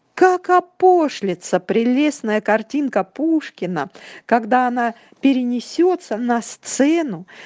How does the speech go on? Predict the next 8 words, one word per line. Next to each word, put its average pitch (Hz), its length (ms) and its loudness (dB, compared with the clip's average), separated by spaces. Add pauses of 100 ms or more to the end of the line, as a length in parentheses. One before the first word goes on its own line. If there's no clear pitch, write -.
(100)
с - 120 -2
её 285 280 4
рутиной 277 680 0
и 311 320 2
бестолковыми 240 1040 0
традициями", 190 1080 -4 (300)
говорил 175 600 -4
он. 147 220 -10